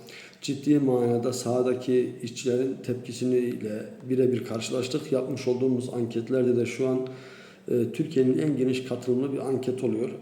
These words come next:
Altmış WhatsApp grubu diyorum arkadaşlar. Biner kişi olsa minimum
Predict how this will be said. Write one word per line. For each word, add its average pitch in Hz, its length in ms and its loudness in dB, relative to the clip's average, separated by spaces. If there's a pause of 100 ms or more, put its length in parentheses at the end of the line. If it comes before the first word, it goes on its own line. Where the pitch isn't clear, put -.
(120)
Altmış 135 340 -2
WhatsApp 131 540 -4
grubu 127 260 2
diyorum 107 260 0
arkadaşlar. 113 640 -4
Biner 127 280 2
kişi - 240 -6
olsa 127 400 -2 (560)
minimum 127 420 2